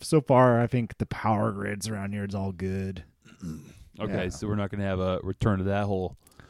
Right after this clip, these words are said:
Speaker 2: nightmare situation, so that's not too bad.
Speaker 1: <sighs> I'm just not a big worrier, and I know it bothers Brittany if I don't worry that much, but I'm just like, "Eh, you know, it's gonna be fine."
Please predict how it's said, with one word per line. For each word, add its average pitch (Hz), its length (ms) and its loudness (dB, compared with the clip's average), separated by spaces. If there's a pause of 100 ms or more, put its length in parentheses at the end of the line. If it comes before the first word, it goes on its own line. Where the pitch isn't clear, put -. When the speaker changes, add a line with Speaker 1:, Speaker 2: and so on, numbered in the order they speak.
(280)
Speaker 2:
nightmare 95 400 2
situation, 92 720 -2
so 92 180 -4
that's 127 200 0
not 95 80 0
too - 100 -2
bad. 85 460 -4 (120)
Speaker 1:
<sighs> - 140 -14
I'm 175 120 0
just 190 180 2
not 135 100 6
a 123 40 8
big 101 180 2
worrier, 101 600 0
and 101 280 -10
I 127 120 -6
know 127 160 2 (100)
it 143 100 -6
bothers 123 380 4
Brittany 101 300 -4
if 98 100 -8
I 104 60 -4
don't 104 120 -8
worry 104 280 -2
that 107 180 -6
much, 117 380 -2
but 127 60 0
I'm 123 80 0
just 120 100 -6
like, 135 120 -2
"Eh, 165 180 2 (120)
you 139 100 -4
know, 113 120 -2
it's - 100 -14
gonna 156 120 -4
be 139 60 0
fine." 76 300 -10